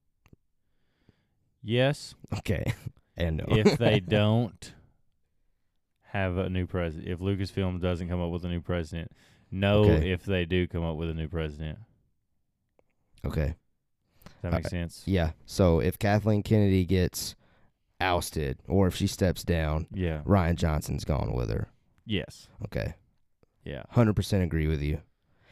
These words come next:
Speaker 2: If she sticks around, I still think there's a slim chance, though, maybe she's learned from her mistakes. I th-, still think there's a chance, even if she does stick around, that he won't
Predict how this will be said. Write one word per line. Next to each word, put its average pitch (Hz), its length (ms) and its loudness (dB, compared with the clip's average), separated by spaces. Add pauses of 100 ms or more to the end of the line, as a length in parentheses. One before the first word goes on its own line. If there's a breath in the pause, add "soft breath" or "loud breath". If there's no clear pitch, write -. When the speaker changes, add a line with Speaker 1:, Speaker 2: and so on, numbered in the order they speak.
(100)
Speaker 2:
If 98 180 2
she - 180 4
sticks - 340 2
around, 101 420 4 (200 loud breath)
I - 80 -6
still 139 180 6
think 147 180 6
there's 117 180 6
a 107 60 2
slim 110 280 2
chance, 104 340 0
though, 90 380 4 (340 soft breath)
maybe 104 320 0
she's 98 300 -2
learned 92 260 0
from 110 160 2
her 110 80 4
mistakes. 110 540 4
I 87 60 0
th-, - 80 -10 (140)
still - 280 4
think 113 180 4
there's 104 180 4
a 87 60 0
chance, 95 480 0
even 101 240 0
if 104 120 0
she 69 140 -6
does 87 280 -2
stick - 200 -2
around, 101 280 2
that 92 120 2
he 98 120 2
won't 98 340 0